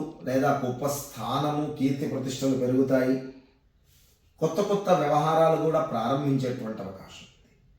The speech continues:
విద్యార్థులకి మంచి జ్ఞాపక శక్తి, విద్య యందు విజయాలు, అనేకమైన ఎంట్రన్స్ పరీక్షలలో విజయాలు,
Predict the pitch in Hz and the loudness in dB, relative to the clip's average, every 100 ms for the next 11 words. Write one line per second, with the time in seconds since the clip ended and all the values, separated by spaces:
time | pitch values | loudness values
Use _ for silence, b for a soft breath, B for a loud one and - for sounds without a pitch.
0 | _ _ _ _ 131 135 175 202 185 170 | _ _ _ _ -2 0 2 4 4 4
1 | 175 165 175 127 - - 120 131 127 - | 2 2 0 -2 -6 -10 -4 -2 -2 -2
2 | 110 - - - 120 - 143 147 147 - | -4 -6 -6 -6 -8 -6 -4 -4 -6 -12
3 | - _ _ _ _ _ _ - 117 135 | -20 _ _ _ _ _ _ -6 0 2
4 | 139 175 160 147 127 113 131 139 147 139 | 6 6 4 2 0 0 2 4 6 6
5 | 139 - - - - _ _ _ _ _ | 4 2 -6 -12 -20 _ _ _ _ _
6 | - 135 175 180 165 131 131 175 165 - | -4 2 2 4 2 2 2 2 2 0
7 | 156 147 147 147 147 123 107 131 139 139 | -2 -2 -2 0 0 0 0 2 6 6
8 | 139 139 - | 4 2 -4